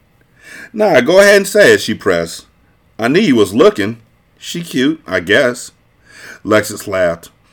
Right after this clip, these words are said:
"I sense some hating. Mama, is that you hating up there?" Charmaine suddenly got animated. "Did you see how her friends were drooling over you, though?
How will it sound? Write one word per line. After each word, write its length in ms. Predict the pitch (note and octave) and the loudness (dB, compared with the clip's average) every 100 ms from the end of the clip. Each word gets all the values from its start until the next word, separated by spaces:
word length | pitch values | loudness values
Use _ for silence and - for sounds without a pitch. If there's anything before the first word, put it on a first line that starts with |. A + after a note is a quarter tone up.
| _ _ _ | _ _ _
"I 120 | C3 | -8
sense 340 | C#3+ G3 B3+ - | -2 0 0 -2
some 160 | A#2 | -2
hating. 540 | - G#3 G#3+ F2 E2 - | 0 0 -2 -6 -10 -14
Mama, 400 | - D3 F#3+ C3+ | -10 -4 -2 2
is 120 | B2 D3+ | 2 2
that 260 | A#3+ - | 0 0
you 120 | B3 | -2
hating 340 | - G#3 D4 C4 | 0 0 0 -4
up 160 | C4 | -2
there?" 360 | B3 C4 D#4+ C#4+ _ _ _ _ _ - - - | -2 -2 -4 -8 _ _ _ _ _ -20 -20 -20
Charmaine 400 | - A#2+ A2+ A2+ | -4 0 0 0
suddenly 320 | - G#2+ G#2 F#2+ | 0 0 0 0
got 220 | G2 - | -2 -2
animated. 640 | G2+ G2 F#2 F2 E2+ - _ _ _ _ _ _ - | -2 -2 -2 -2 -2 -6 _ _ _ _ _ _ -8
"Did 140 | D3+ | -6
you 60 | B3 | -4
see 160 | C#4+ | -2
how 180 | C#4+ B3 | 0 0
her 100 | A#3+ | 0
friends 280 | - G#3 G#3+ | 0 -2 0
were 80 | B2+ | -4
drooling 420 | A2 C#3+ G#3 A3 | 0 2 2 2
over 180 | A3+ A#3 | 0 0
you, 120 | A#3+ | -2
though? 340 | B3 C4 C4+ | -4 -6 -10